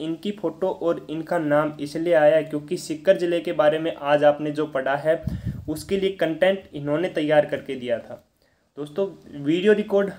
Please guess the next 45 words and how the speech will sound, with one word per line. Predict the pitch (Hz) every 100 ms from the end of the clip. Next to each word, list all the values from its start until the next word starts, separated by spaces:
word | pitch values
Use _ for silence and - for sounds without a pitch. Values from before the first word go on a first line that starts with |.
| -
हमने | 143 160 175
इसलिए | 165 190 214
किया | 214 196 170
है | 175
क्योंकि | 175 170 185 208 -
अभी | 131 151
जैसा | 156 170
कि | 160
आप | 160 160
सब | 160 143
देख | 165 170
सकते | 165 - 170
हैं |
कि | 165
लॉकडाउन | 165 156 160 165
की | 170 165
वजह | 147 151
से | 180 -
आप | - 156 156
और | 156 147
हम | 151 160
सब | - 156 - - _ 143
अपने | 147 170
अपने | 160 - 165 170 - 139
नगरों | 147 151 170
में, | 175
अपने | 170 151 160
अपने | 156 170
घरों | 147 139 139 151
में | 160 151
हैं। | 131 123 _ _ _ _ 143
तो |
दोस्तों, | 156 160 202
इस | 190 190
वजह | 175 175
से | 190
पॉसिबल | - 170 170 170 175
नहीं | 151 160
था | 190 170
कि | 151 170
ये | 165
वीडियो | 160 156 160
रिकॉर्ड | 151 156 147
कर | 165 -
पाएँ, | 151 147